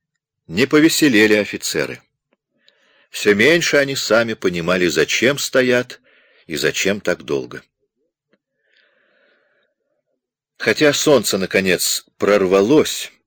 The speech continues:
и победно заискрило нетронутым снегом площади, зазолотилась тут близко Адмиралтейская игла,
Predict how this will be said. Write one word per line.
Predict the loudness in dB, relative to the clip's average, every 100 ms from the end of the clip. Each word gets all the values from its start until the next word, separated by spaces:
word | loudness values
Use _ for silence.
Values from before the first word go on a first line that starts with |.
| _ _ _ _ -12
и | -4
победно | -2 2 2 2 0 0
заискрило | 2 2 0 -6 -2 0 0 -2 _
нетронутым | -10 -10 -2 -2 -2 -4 -4
снегом | -6 -2 -4 -4 -8
площади, | -4 -4 -4 -8 -8 -8 _ _ _ _ _ _ _ _ _ _ -10
зазолотилась | -2 0 2 0 2 2 2 -2 -8
тут | -6 -6
близко | -4 -4 -4 -4 -2
Адмиралтейская | -2 0 -2 -2 -2 -2 -2 -4 -2 -2
игла, | -6 -8 -2 -2 -4